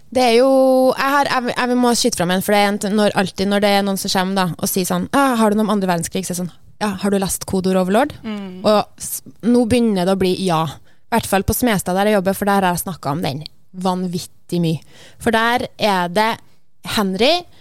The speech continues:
Speaker 1: som bor i London og opplever London-blitzen. Altså, tyskerne har nå bom-, bombe,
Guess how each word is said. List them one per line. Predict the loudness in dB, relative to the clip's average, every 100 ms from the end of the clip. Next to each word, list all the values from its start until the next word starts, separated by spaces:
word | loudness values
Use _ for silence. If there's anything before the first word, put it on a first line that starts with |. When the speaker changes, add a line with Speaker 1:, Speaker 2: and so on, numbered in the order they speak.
| -20 -14
Speaker 1:
som | -4
bor | 2 4
i | 4
London | 2 2 2 0 -2 -10 -20 -20 -20 -8
og | 0 0 0 -2
opplever | -6 -2 0 2
London-blitzen. | 2 0 0 0 0 -2 -6 -4 -2 -2 -2
Altså, | -2
tyskerne | -2 -2 0 0 2
har |
nå | 0 0
bom-, | 0 -2 -2 -4
bombe, | 0 0 0 -2 0 -2